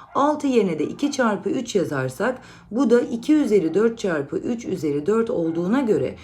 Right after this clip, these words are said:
üç üzeri dörtler birbirini götürürken paydadaki dördü de yukarıya eksi olarak geçirirsek buradan iki üzeri iki yani dört sayısına ulaşmalıyız. Şimdi bunu da sembolle göstermemiz istenmiş.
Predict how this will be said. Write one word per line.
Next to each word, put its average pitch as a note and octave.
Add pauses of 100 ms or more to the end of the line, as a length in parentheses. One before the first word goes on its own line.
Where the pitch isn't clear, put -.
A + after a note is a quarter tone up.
(240)
üç D4
üzeri E3
dörtler G#3+
birbirini D3
götürürken G#3+ (300)
paydadaki G3
dördü A3+
de C#3
yukarıya E3
eksi -
olarak D#3
geçirirsek A3+ (280)
buradan A3 (240)
iki D4
üzeri D3+
iki A#3 (140)
yani A3+
dört C4
sayısına E3
ulaşmalıyız. F3 (400)
Şimdi A#3
bunu C#4+
da D4+
sembolle C#4+
göstermemiz D3+
istenmiş. C#3